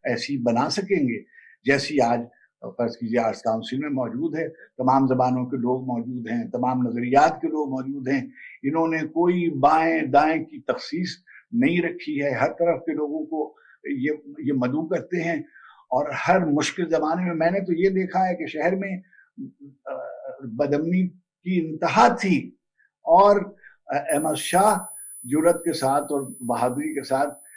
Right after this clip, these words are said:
और ये जो, जब ये उस ज़माने में तकरीबात का इनेकाद कर रहे थे, तो ये जान पर खेल कर ये सब कर रहे थे।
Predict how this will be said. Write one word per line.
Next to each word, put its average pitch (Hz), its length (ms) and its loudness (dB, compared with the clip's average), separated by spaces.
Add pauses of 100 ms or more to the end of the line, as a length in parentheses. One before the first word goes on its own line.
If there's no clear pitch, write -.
(200)
और 131 280 0
ये 139 260 0
जो, 151 280 0
जब 143 180 0
ये 151 100 -2
उस 147 180 0
ज़माने 139 380 2
में 160 140 -4
तकरीबात 139 840 -6
का 143 60 -4
इनेकाद 131 500 -2
कर 131 80 2
रहे 123 180 -2
थे, 170 200 -4
तो - 160 -4
ये 151 320 -2 (200)
जान 131 380 2
पर 196 180 0
खेल 175 400 0
कर 214 140 2
ये 202 140 2
सब 175 240 0
कर 160 120 2
रहे 135 220 0
थे। 110 120 -10